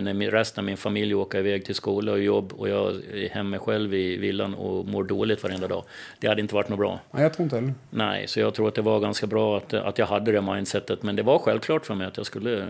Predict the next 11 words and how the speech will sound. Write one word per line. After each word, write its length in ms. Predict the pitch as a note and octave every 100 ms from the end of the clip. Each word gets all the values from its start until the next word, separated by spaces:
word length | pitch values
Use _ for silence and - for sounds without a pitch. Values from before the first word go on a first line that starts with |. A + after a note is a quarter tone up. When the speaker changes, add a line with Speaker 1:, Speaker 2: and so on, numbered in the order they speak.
| -
Speaker 1:
jobba, 360 | G2+ G2+ G#2 G#2+
och 160 | G2 B2
det 60 |
gjorde 240 | D3+ B2+ A2
jag. 80 | F2+ - _ _ _ _ _ _ _ _ _ - - - - _ _ _ _ _ _ - - _ -
Speaker 2:
Och, 360 | C3+ C#3 G#2+
och 80 | C#3
då 100 | C#3
kom 200 | C#3 A#2+
liksom 200 | A#2+ B2
nästa 360 | B2+ - A2